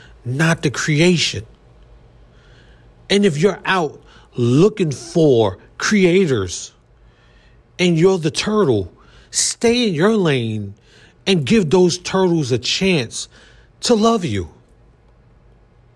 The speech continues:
And stop trying to look at them as there's something you don't want.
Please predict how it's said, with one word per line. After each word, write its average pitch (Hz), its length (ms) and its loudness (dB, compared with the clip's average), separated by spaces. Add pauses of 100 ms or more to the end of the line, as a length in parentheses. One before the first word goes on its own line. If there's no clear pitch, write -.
(420)
And 196 100 0
stop 202 400 -4
trying 202 260 -2
to 160 80 0
look 180 280 0
at 170 260 -2
them 190 460 0 (460)
as 175 320 -2
there's 165 260 0
something 170 420 -4
you 131 140 -4
don't 147 360 -2
want. 104 300 -8